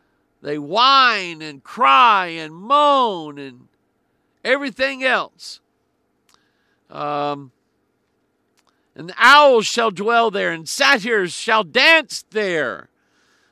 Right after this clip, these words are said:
The wild beasts of the islands shall cry in their desolate houses, and dragons in their pleasant palaces. And her time is come,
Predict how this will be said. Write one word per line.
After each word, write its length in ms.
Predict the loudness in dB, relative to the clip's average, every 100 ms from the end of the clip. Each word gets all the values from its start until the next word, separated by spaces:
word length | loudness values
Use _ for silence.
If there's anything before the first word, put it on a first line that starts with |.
| _
The 160 | -6
wild 420 | 0 4 4 4 -2
beasts 300 | -6 -6 -8
of 40 |
the 140 | -2 2
islands 380 | 4 2 -2
shall 180 | -4 -6
cry 300 | -2 2 2
in 100 | 0
their 120 | -2
desolate 640 | -2 -2 -2 -2 -4 -4 -2
houses, 540 | 0 0 -2 -8 -8
and 160 | -10 -4
dragons 480 | 0 0 -2 -8 -8
in 120 | -6
their 100 | -8
pleasant 460 | -6 -6 -6 -6
palaces. 600 | -4 -2 -2 -6 -8 -10 -16 -20 _ _ _
And 180 | -10 -6
her 160 | -6
time 400 | -4 -2 0 0
is 160 | -4 -6
come, 480 | -2 -2 -2 -14